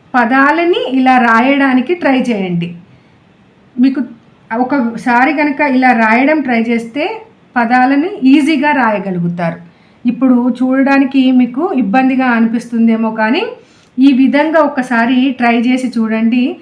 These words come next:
మీకు పదాలని సులభంగా రాయడము,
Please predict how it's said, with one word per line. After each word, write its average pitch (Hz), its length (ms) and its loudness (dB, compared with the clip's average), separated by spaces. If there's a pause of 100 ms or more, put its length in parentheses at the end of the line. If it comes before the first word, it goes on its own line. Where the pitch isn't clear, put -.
(240)
మీకు 254 480 -2 (160)
పదాలని 269 720 0
సులభంగా 262 640 0
రాయడము, 254 800 0